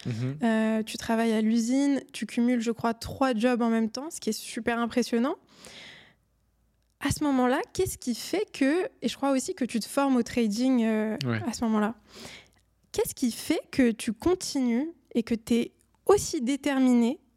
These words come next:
Speaker 2: à ce moment-là de ta vie où tu retournes chez ta mère ? Parce que beaucoup de personnes pourraient... Euh, associer ça à une forme de retour en arrière, « Ah ben en fait, j'ai pas forcément réussi autant que je voulais. » Toi, t'as l'air d'être plutôt dans l'optique où en fait,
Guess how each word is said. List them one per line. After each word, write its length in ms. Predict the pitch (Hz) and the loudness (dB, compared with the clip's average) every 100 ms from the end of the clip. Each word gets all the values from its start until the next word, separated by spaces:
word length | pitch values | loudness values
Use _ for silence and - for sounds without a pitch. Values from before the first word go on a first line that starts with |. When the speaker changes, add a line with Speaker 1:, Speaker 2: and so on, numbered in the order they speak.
| - | -6
Speaker 2:
à 120 | 240 | -4
ce 180 | - 294 | -2 0
moment-là 360 | 285 262 247 233 | 2 2 2 0
de 60 | |
ta 160 | - 240 | -2 -2
vie 200 | 240 285 | -2 -2
où 100 | 226 | -2
tu 140 | 214 240 | -2 2
retournes 380 | 233 233 262 254 | 2 2 0 -2
chez 120 | 247 | -2
ta 140 | 240 | -2
mère ? 160 | 247 285 | -2 -2
Parce 160 | 233 - | -6 -4
que 80 | 240 | -2
beaucoup 340 | 220 294 349 | -2 0 -2
de 60 | - | 0
personnes 520 | 294 - 285 269 226 - - - - - | -2 -2 -2 -2 -4 -8 -16 -16 -16 0
pourraient... 580 | 254 247 277 285 262 - | 4 4 4 2 -2 -2
Euh, 360 | 226 220 220 - - - | 0 0 0 -4 -8 -4
associer 400 | 254 - 247 254 | -2 -2 -2 -4
ça 320 | 240 269 269 269 | -4 -2 -2 -2
à 100 | 240 | -2
une 140 | 233 226 | 0 0
forme 320 | - 254 247 | 2 2 4
de 100 | 226 | 4
retour 440 | 226 240 - 247 | 4 4 2 2
en 100 | 233 | 4
arrière, « 640 | 220 220 240 247 247 247 - - - - - | 2 2 2 2 -2 -4 -10 -20 -20 -10 -2
Ah 160 | 240 | 0
ben 120 | 214 | 2
en 100 | 220 | 0
fait, 260 | 214 240 226 | 0 0 -2
j'ai 80 | 233 | -2
pas 120 | 240 | -2
forcément 400 | 240 233 240 233 | -2 -2 0 2
réussi 380 | 233 220 - 247 | 2 0 -2 -2
autant 300 | 240 240 233 | -2 0 0
que 100 | 240 | 0
je 80 | 220 | 0
voulais. » 400 | 220 233 302 - - - - - _ _ | 2 2 0 -6 -16 -20 -20 -20 _ _
Toi, 240 | - 294 392 | 0 2 4
t'as 140 | 339 262 | 2 0
l'air 180 | 294 | 0
d'être 240 | 247 240 - | 0 0 -2
plutôt 320 | - 247 349 | -2 -2 -2
dans 140 | 311 | 0
l'optique 500 | 254 233 - 330 381 392 | 0 0 -4 -6 -6 -4
où 140 | 254 247 | 0 0
en 100 | 240 | 0
fait, 400 | - 330 339 | -2 -4 -4